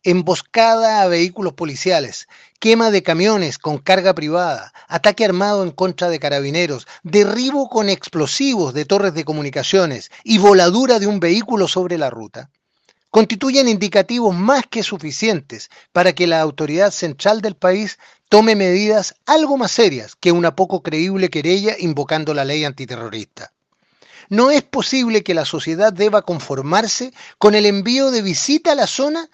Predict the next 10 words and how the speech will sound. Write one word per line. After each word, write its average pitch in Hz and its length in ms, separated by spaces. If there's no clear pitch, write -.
del 220 140
subsecretario 202 640
del 226 80
Interior 208 640
y 190 100
el 185 160
director 180 400
general 180 400
de 170 80
Carabineros, 117 760